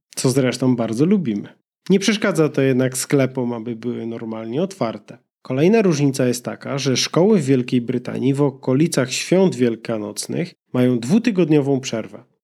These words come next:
Dlatego często się zdarza, że Brytyjczycy wykorzystują ten czas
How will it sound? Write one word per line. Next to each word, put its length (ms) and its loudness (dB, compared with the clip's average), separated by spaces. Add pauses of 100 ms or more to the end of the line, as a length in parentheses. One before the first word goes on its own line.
Dlatego 460 0
często 440 0
się 240 0
zdarza, 460 -2
że 200 2
Brytyjczycy 760 0
wykorzystują 840 0
ten 320 0
czas 520 -4